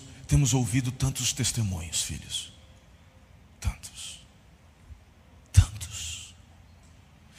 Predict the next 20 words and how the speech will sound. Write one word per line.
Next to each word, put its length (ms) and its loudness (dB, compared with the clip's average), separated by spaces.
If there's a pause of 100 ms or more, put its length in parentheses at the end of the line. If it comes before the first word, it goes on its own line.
De 120 0
pessoas 420 2
que 60 -4
estão 260 0
recebendo, 840 2
estão 320 0
obedecendo, 720 0
estão 280 0
experimentando 840 -2
o 40 -2
mover 440 -2
e 80 0
o 40 -2
milagre. 540 -8 (4000)
Você 260 2
nunca 260 0
vai 160 2
dar 140 0
o 80 0
dízimo 420 0